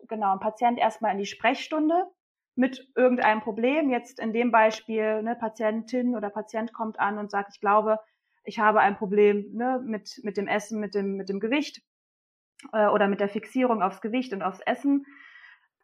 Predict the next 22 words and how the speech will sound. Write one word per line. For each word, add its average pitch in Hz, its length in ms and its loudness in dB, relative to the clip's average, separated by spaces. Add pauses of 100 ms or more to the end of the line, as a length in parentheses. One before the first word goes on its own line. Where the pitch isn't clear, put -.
(140)
Was 247 280 4
du 233 80 -4
dann 233 240 6
ja 294 100 8
machst 233 400 4
als 247 160 -2
Therapeut, 254 720 2
ist - 540 -12
ja 214 200 2
schon 269 640 2 (220)
auch 208 120 0
Fragebögen 254 640 2
austeilen 240 840 0
und 233 360 -4
halt 220 140 -2
auch 196 140 -4
wirklich 226 400 -6 (300)
die 240 180 -10
Kriterien 254 640 2
durchgehen. 190 720 -2 (920)
Und, 226 640 2
ähm, 208 640 -2